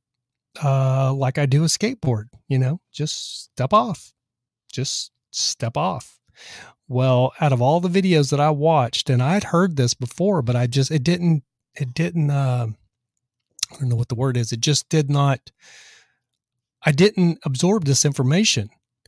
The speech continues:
But you cannot step off of a one wheel with one foot at a time. You have to jump off with both feet. So I stepped off with one foot, and it literally just zipped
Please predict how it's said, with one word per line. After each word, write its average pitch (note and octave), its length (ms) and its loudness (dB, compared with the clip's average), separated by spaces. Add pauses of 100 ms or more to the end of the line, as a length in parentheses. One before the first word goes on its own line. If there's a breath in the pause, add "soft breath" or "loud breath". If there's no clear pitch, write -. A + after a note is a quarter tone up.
(400 soft breath)
But C#3 200 -2
you G3 220 4
cannot E3 560 0
step - 400 -2
off D#3 160 0
of C3+ 140 -2
a B2+ 40 0
one C#3+ 360 2
wheel A#2+ 340 0 (420)
with C#3+ 200 4
one C#3 260 4
foot C3 220 0
at A2+ 160 0
a A#2 40 -6
time. D#3+ 500 -2
You C3 120 -2
have D3+ 140 -2
to D#3+ 100 -4
jump C#3 300 0
off C#3+ 240 -2
with B2+ 160 -2
both A#2+ 200 -2
feet. - 460 -6 (600 loud breath)
So C3+ 360 0
I F3+ 140 4
stepped - 480 0
off D#3+ 520 2
with C3 140 0
one D#3 260 4
foot, F3+ 580 0
and C#3 140 2
it E3 200 0
literally D#3+ 420 2
just A#2+ 300 -2 (140)
zipped C3 460 -6